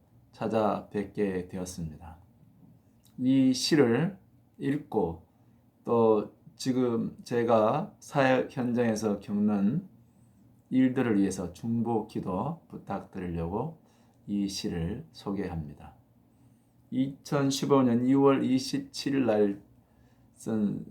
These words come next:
시입니다. 이천십오 년 그때는 제가 숲에서 육 년 동안 살던 마지막 해이네요. 에, 그래서 저는 그 숲 속에서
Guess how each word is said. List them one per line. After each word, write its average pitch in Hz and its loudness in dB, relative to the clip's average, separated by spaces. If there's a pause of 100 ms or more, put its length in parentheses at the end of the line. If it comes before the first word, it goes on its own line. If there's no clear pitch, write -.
시입니다. 82 -8 (1400)
이천십오 120 -2
년 113 2
그때는 101 -2
제가 104 -4 (840)
숲에서 107 -2
육 113 0
년 120 -2
동안 92 -4
살던 85 -10 (520)
마지막 95 -4 (120)
해이네요. 90 -6 (880)
에, 101 -12
그래서 117 -6
저는 113 0
그 110 0
숲 - -4
속에서 104 0